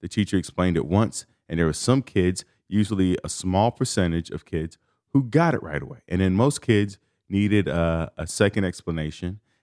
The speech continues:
And then there's another group of kids that needed a third explanation and a tutor. And there was another group of kids who needed a third explanation,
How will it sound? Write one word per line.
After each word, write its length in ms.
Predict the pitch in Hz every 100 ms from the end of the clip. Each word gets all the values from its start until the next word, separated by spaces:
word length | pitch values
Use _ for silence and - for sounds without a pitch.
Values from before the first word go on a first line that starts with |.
| _
And 180 | 104 107
then 340 | 113 113 113 - _
there's 180 | 110 120
another 280 | 123 165 151
group 180 | 120 107
of 80 | -
kids 280 | 113 107
that 280 | 104 98 -
needed 480 | 104 101 95 92 104 _ _ _ _ _
a 80 | 92
third 360 | - 139 165
explanation 800 | 117 - 95 92 90 - 101 90 -
and 240 | 117 139
a 60 | 147
tutor. 580 | - 101 87 90 123 - _ _ _
And 120 | 104 123
there 100 | 123
was 140 | 120
another 360 | 123 160 196 131
group 160 | 101
of 100 | 101
kids 280 | - 110 101
who 80 | 110
needed 280 | 110 110 101
a 100 | 95
third 280 | 110 127
explanation, 800 | 123 - 110 117 120 - 120 117